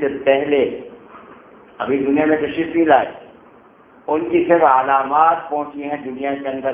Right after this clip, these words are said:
تورات میں، انجیل میں انہوں نے اسلام کی علامات کو دیکھا ہے، ابھی ان کی علامات دنیا کے اندر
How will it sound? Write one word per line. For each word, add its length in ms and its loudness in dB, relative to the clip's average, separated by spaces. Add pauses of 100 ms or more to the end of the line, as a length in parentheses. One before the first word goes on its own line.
تورات 540 2
میں، 200 -8 (300)
انجیل 480 -2
میں 80 4
انہوں 260 4
نے 100 0
اسلام 360 0
کی 80 0 (160)
علامات 480 4
کو 80 -6
دیکھا 380 0
ہے، 140 -6 (800)
ابھی 240 0
ان 220 0
کی 80 0
علامات 680 4
دنیا 300 -8
کے 60 -10
اندر 220 -4